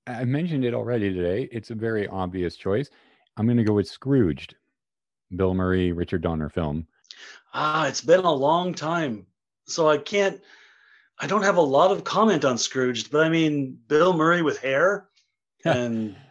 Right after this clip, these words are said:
Speaker 2: Bobcat Goldthwait, I can't see how it's a bad movie.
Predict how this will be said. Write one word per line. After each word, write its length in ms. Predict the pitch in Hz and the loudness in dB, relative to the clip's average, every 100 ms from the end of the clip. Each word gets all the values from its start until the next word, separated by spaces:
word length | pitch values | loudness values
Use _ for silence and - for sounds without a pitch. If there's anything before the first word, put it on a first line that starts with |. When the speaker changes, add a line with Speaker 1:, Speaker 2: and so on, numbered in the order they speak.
| - | -6
Speaker 2:
Bobcat 480 | 107 139 - 175 139 | 2 4 6 2 6
Goldthwait, 560 | 156 180 226 233 247 - - - - _ _ - | 4 4 4 2 0 -10 -20 -20 -20 _ _ -8
I 60 | |
can't 340 | 147 - 226 269 | -8 0 0 0
see 160 | 247 | -2
how 200 | 240 208 | 2 2
it's 100 | 202 | 2
a 80 | 196 | 2
bad 280 | 156 180 180 | 4 4 4
movie. 380 | 185 233 110 | 0 -2 -6